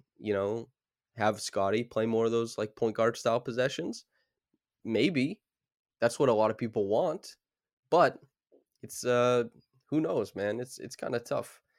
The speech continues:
Um, Channel says, "How many all N B A players can you think of who have received the treatment Pascal has received from this front office slash co-, slash coaching staff since June? It's quite strange." I think that,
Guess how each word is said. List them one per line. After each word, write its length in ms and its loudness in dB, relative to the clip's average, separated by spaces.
Um, 160 2
Channel 320 6
says, 240 0
"How 140 0
many 260 -2
all 220 6
N 120 2
B 120 0
A 40 0
players 360 -2
can 140 -4
you 80 -4
think 240 -2
of 120 0
who 140 0
have 120 -2
received 360 -4
the 60 -6
treatment 420 -6
Pascal 420 0
has 240 0
received 300 -6
from 140 -6
this 120 -6
front 240 2
office 400 4
slash 340 0
co-, 120 -10
slash 360 2
coaching 400 0
staff 320 2
since 260 -6
June? 400 4
It's 140 -12
quite 240 0
strange." 480 -6
I 120 -2
think 240 4
that, 260 6